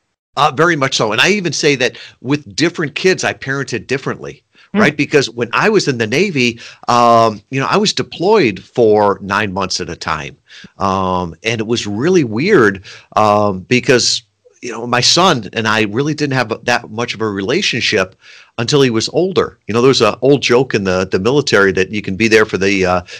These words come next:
Speaker 1: the conception of your birth or the birth. You, you take your choice. <laughs> Um, and so
Speaker 2: I think the former I'd prefer. Uh, yeah,
Speaker 1: Uh,
Speaker 2: if I had to
Speaker 1: y-,
Speaker 2: choose.
Speaker 1: y-, yes. So, uh, <laughs> uh, but it, you know, everybody's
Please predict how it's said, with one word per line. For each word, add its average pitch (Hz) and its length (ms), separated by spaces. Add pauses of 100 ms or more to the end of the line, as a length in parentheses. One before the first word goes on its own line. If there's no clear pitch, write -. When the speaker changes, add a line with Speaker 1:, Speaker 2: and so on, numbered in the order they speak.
Speaker 1:
the 117 80
conception 120 560
of 104 80
your 101 140
birth 117 460 (220)
or 151 160
the 120 100
birth. 131 400 (160)
You, 123 140 (100)
you 139 100
take 135 240
your 113 100
choice. 131 520 (200)
<laughs> - 240
Um, 120 480 (480)
and - 240
so 147 240
Speaker 2:
I - 20
think 240 140
the 214 100
former 226 560
I'd 226 160
prefer. 302 440 (420)
Uh, - 180
yeah, 175 140
Speaker 1:
Uh, 180 220 (120)
Speaker 2:
if 151 100
I 170 40
had 165 100
to 185 60
Speaker 1:
y-, 175 60
Speaker 2:
choose. 185 360 (320)
Speaker 1:
y-, 156 220
yes. 165 420
So, 139 440
uh, 127 220 (160)
<laughs> - 140
uh, 123 400 (140)
but 151 220
it, 170 200
you 151 160
know, 143 220 (340)
everybody's 190 500